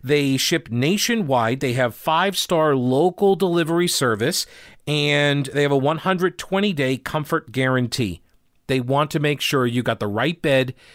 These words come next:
for you and, uh, your sleeping style, your sleep position. So this way you wake up every morning well rested after getting a great night's sleep on your new Mattress Man mattress. Experience the difference. It's at Mattress Man. Buy local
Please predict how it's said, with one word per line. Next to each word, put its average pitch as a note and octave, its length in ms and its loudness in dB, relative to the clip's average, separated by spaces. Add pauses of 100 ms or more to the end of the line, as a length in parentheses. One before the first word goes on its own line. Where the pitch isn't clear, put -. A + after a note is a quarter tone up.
(120)
for A#2+ 200 -2
you G3+ 440 0 (340)
and, C3 600 0
uh, B2 180 -2
your B2+ 180 0
sleeping B2+ 460 -2
style, D#3 460 -2
your B2+ 120 0
sleep A#2+ 320 -4
position. F3 580 -2
So C#3+ 160 -2
this B2+ 220 -2
way C3 280 0 (200)
you A#2 160 -2
wake B2 220 0
up A#2+ 160 0
every A#2+ 280 0
morning C#3+ 400 2
well A#2 220 0
rested B2+ 500 -2 (320)
after G#2+ 220 -6
getting A2+ 200 0
a G#2+ 80 -2
great A#2+ 240 -2
night's B2 280 -2
sleep B2 280 -2
on A#2 140 0
your A#2 160 2
new C3+ 140 2
Mattress B2+ 440 0
Man A#2+ 200 -2
mattress. G#2 440 -2
Experience F#3 800 0
the F#3 120 0
difference. E3+ 500 0
It's A#2 140 -6
at E3 140 0
Mattress D3 440 -2
Man. C3+ 260 0 (480)
Buy F3 200 0
local D3 520 2